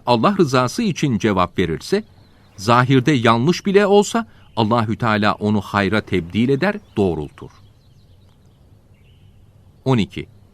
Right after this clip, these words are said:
Aklını bırak, kurtul, tabi ol, saadet bul. On üç. Akıllı insan aklını kullanır. Daha akıllı olan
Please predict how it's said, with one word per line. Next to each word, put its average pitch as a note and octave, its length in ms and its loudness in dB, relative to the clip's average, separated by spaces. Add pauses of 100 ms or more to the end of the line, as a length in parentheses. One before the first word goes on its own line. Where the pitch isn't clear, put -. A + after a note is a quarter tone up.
(540)
Aklını G#3 520 2
bırak, D#3+ 360 2 (100)
kurtul, D3 520 0 (560)
tabi F#3+ 460 2
ol, A3+ 300 -2 (240)
saadet D3+ 720 0
bul. C#2+ 220 -8 (2250)
On A#2 140 -4
üç. - 260 -14 (1080)
Akıllı D3+ 400 2
insan G#3+ 500 -2
aklını A3 420 0
kullanır. F2+ 480 -2 (540)
Daha - 260 2
akıllı G#3+ 420 0
olan A#3+ 320 2